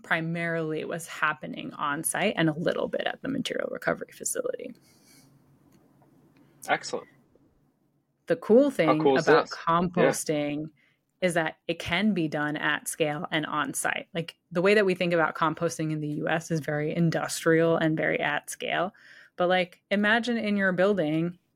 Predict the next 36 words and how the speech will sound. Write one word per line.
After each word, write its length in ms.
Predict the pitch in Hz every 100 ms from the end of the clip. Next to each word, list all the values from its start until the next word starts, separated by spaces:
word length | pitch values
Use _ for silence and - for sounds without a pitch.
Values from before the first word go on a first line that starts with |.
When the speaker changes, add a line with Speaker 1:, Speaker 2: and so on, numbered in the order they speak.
| _ -
Speaker 1:
if 200 | 165 175
you 140 | 170
were 200 | 180 175
okay 580 | 165 165 - 175 165 160
in, 100 | 165
like, 200 | 165 160
a 40 |
residential 640 | 151 160 156 160 190 - 170
building, 540 | 180 165 160 160 170 - - _
take 180 | - 196
the 80 | 185
building 280 | 180 170 160
that 120 | 156
you're 240 | 175 190
in 160 | 170 160
or 140 | 156
in, 80 | 160
I, 180 | 160 170
I'm 280 | 170 202 202
in, 140 | 156
I'm 120 | 160 160
in 80 |
a 60 | 156
hotel 320 | 165 202 254
right 160 | 180 165
now, 260 | 160 151
like, 300 | 156 160 165 _ _ _ _ -
all 280 | 208 220 220
of 80 | 208
the 80 | 196
food 240 | 220 202
waste 200 | 185 170
that's 180 | 165 170
being 220 | 175 175
generated 600 | 170 175 170 156 160 170
today, 680 | - 165 214 170 175 180